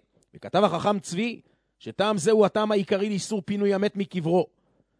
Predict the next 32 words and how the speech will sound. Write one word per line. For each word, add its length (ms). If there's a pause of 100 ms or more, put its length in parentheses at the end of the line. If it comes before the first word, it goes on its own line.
(200)
אלא 120
שהפוסקים 480
הזכירו 340
טעמים 320
נוספים 360
כדי 200
לאסור 340
גם 120
באופן 360
שאין 180
חיסרון 440
מצד 260
ניבול 320
המת, 400 (460)
כגון 260
בפינוי 400
מת 200
הנתון 380
בארון. 400 (880)
הכל 280
בו 120
מפרש 420
שטלטול 480
המתים 380
מצער 400
אותם 300
ומתיירים 480
הם, 100
שמא 240
הגיע 300
יום 220
הדין. 320